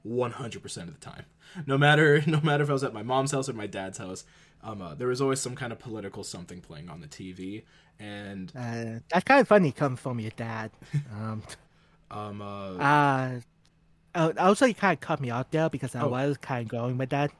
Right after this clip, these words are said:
Speaker 1: Oh, my
Speaker 2: Sorry.
Speaker 1: apologies.
Speaker 2: Yeah, no worries. Uh, again, we'll fucking figure this out.
Speaker 1: Yeah.
Speaker 2: So, it, that's how I got basically introduction into, um, politics and such.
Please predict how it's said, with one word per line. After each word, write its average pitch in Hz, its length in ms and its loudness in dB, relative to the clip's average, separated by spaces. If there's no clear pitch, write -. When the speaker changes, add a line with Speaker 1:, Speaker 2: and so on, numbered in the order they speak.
Speaker 1:
Oh, 165 220 0
my 123 180 -4
Speaker 2:
Sorry. - 20 -6
Speaker 1:
apologies. 120 640 -8
Speaker 2:
Yeah, 185 260 8
no 147 220 2
worries. 117 400 -4
Uh, 117 320 -6
again, 139 320 0
we'll 120 120 -4
fucking 104 440 -10
figure 120 280 -2
this 110 220 -8
out. 113 200 -6
Speaker 1:
Yeah. 101 160 -12
Speaker 2:
So, 165 540 4
it, 180 100 0
that's 208 320 4
how 247 300 6
I 147 340 4
got 160 220 2
basically 135 420 0
introduction 139 840 0
into, 127 360 -2
um, 120 460 -2
politics 127 460 0
and 165 80 0
such. - 380 -2